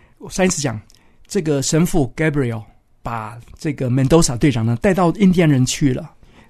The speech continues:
这就是很重要的一个象征的意义，就是说我们的这个滔天大罪啊，我们真的是要勇敢的去接受上帝的爱。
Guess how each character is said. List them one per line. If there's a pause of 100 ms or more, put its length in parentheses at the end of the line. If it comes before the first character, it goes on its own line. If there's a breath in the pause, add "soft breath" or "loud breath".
这
就
是
很
重
要
的
一
个
象
征
的
意
义，
就
是
说 (600 loud breath)
我
们
的 (140)
这
个
滔
天
大
罪
啊， (440)
我
们
真
的
是
要
勇
敢
的
去 (500 soft breath)
接
受
上
帝
的
爱。